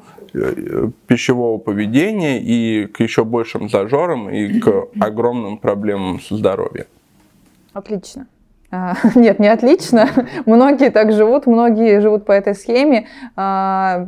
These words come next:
Speaker 2: к тому же, учитывая, да, что в приложениях во всех встроены вот эти калькуляции, да, все, которые можно просчитывать. А, но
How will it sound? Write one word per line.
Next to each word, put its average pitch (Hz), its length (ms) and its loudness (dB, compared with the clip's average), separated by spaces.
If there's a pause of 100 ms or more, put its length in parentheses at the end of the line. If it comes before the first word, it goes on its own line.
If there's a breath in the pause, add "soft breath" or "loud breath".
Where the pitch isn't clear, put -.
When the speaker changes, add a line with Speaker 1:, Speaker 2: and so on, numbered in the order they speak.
(120)
Speaker 2:
к - 60 -20
тому 208 240 0
же, 185 200 0
учитывая, 175 440 -6
да, 170 140 -6
что 175 400 -2
в - 100 -18
приложениях 196 600 -2
во 180 80 -8
всех 190 320 -6
встроены 190 480 -2
вот 170 120 -12
эти - 140 -14
калькуляции, 247 800 -2
да, 233 280 -2
все, 220 260 -4
которые 196 340 -8
можно 180 260 -8
просчитывать. 180 640 -10 (680 soft breath)
А, 196 480 -2
но 269 340 2